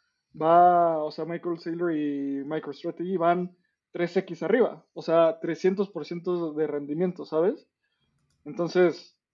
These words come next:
de solo rendimiento de, de utilidades. Entonces, eso fue la, la primer institución entrando a cripto y entraron, no entraron con un millón de dólares, entraron primero con más de cuatrocientos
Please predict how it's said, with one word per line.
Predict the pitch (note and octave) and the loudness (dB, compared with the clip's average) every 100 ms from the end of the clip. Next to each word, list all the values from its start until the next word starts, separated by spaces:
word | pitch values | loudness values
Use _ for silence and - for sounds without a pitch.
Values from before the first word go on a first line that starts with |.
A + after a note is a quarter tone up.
| _ - | _ -8
de | D#3+ D#3 | -6 2
solo | G#3 A#3+ | 6 6
rendimiento | A3+ E3 D#3 E3+ D#3 | 6 0 -2 -4 -2
de, | D3+ D3+ D3+ | -2 -2 -2
de | D3+ | -6
utilidades. | D3 D#3 F3 E3+ C#3 | -6 0 2 2 -2
Entonces, | C#3 E3+ F#3+ F3+ - _ _ _ _ _ _ _ _ _ _ | -8 -6 -2 -2 -4 _ _ _ _ _ _ _ _ _ _
eso | F#3+ G3 G3 | 0 2 0
fue | G3 | 4
la, | F#3+ F#3+ F3+ F#3 | 4 6 4 0
la | D#3+ - | -4 -6
primer | D#3+ E3 F3 F3+ D#3 C3 _ _ _ _ _ _ _ | -6 -2 2 2 0 -6 _ _ _ _ _ _ _
institución | F3+ E3+ E3 E3 D#3+ F#3 | -10 -10 -10 -10 -4 -2
entrando | F3+ E3+ F3 F3 | -2 -2 -2 -2
a | E3+ | -2
cripto | F#3+ G#3 - F#3+ A3 - _ _ | 0 0 2 -2 -2 -4 _ _
y | D#3+ | -10
entraron, | D#3+ F3+ F3+ G3 G#3+ G#3+ - _ _ _ - | -8 0 4 6 4 2 -6 _ _ _ -10
no | F3 | -8
entraron | G3 G3 G3+ G3 | -2 0 0 -2
con | E3+ D#3 | -4 -6
un | F3 F3+ | -4 -4
millón | E3+ E3+ | -4 -6
de | D#3+ | -2
dólares, | E3 D#3+ C#3+ | 0 -2 -4
entraron | D#3 E3+ G#3+ | -6 0 0
primero | F#3+ E3+ G3 G3 | 0 -2 -2 -4
con | D#3+ | -4
más | F3+ F#3+ | -4 2
de | G3 G3 | 0 0
cuatrocientos | E3+ E3 D#3+ D3+ G3+ G3+ G3+ A#3 - | -6 -8 -10 -6 -4 0 0 0 -4